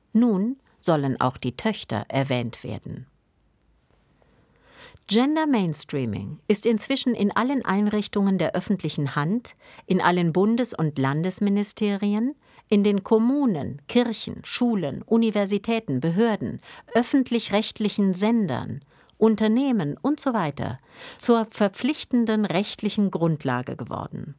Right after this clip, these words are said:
Wer von sich behauptet, zum alten Schlage zu gehören und ein echter Mann zu sein,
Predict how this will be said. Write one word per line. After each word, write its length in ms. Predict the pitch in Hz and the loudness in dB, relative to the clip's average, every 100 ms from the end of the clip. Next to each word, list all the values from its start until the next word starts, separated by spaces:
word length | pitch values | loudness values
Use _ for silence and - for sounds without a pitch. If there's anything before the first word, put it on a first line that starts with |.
| _ _ _ _ _ - | _ _ _ _ _ -2
Wer 220 | 196 196 | 2 2
von 200 | - 165 | 2 0
sich 220 | 165 156 | -2 -2
behauptet, 560 | 143 135 170 185 165 - | -2 0 0 0 -6 -4
zum 160 | 151 | -4
alten 360 | - 151 170 143 | 0 -2 -2 -4
Schlage 440 | - 143 156 202 | -2 -2 -2 -2
zu 140 | 214 220 | -4 -2
gehören 480 | 214 196 220 220 220 | 0 2 0 0 0
und 260 | 170 151 - - - - | 0 -2 -8 -20 -16 -4
ein 220 | 135 - | -2 -2
echter 360 | 151 - 135 123 | -4 -2 -2 0
Mann 260 | 127 247 | 2 0
zu 240 | 277 - 147 | -2 -4 -2
sein, 460 | 143 139 175 262 | -2 0 0 -2